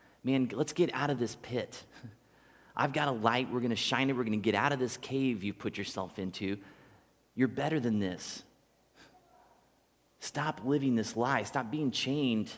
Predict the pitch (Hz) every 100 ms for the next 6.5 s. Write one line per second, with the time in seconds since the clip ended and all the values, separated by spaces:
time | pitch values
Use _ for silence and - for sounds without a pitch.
0 | - - _ - - 113 123 123 117 107
1 | - 143 104 110 147 - 127 139 92 87
2 | - 120 147 151 - 135 123 92 92 107
3 | - 135 135 104 87 87 - 92 80 -
4 | - - _ _ _ - - - - _
5 | _ _ _ _ 117 110 127 147 - 101
6 | - 107 101 80 -